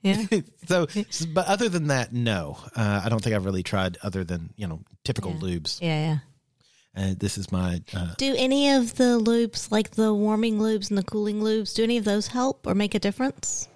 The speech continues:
Speaker 2: For me, no, but I can imagine for others, yes. Like, I like the feel of the cooling lubes.
Speaker 1: Mm-hmm.
Speaker 2: They've got, like, menthol or whatever in 'em, or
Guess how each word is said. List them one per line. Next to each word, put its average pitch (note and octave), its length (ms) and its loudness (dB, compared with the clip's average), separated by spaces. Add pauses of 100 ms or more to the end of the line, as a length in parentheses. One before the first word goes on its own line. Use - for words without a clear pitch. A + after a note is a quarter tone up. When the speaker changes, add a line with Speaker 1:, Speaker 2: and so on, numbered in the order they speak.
(360)
Speaker 2:
For G3+ 340 2
me, G3+ 320 2
no, E3+ 300 2
but B2+ 100 0
I C3+ 60 2
can D#3 120 -2
imagine D3 320 0
for - 160 -4
others, A#2+ 320 0
yes. - 280 -4 (240)
Like, D#3 160 -2
I A#3+ 140 2
like E3 220 0
the E3 80 2
feel E3 480 0
of D3+ 160 0
the C#3+ 320 2 (120)
cooling D3+ 380 2
lubes. D#3+ 380 0
Speaker 1:
Mm-hmm. A3+ 180 -2
Speaker 2:
They've B2+ 160 -4
got, C#3 280 -2
like, G2+ 240 -6
menthol A#2 540 0
or G2+ 100 2
whatever G#2+ 340 2
in G2+ 100 2
'em, G#2+ 180 0 (340)
or A2+ 500 0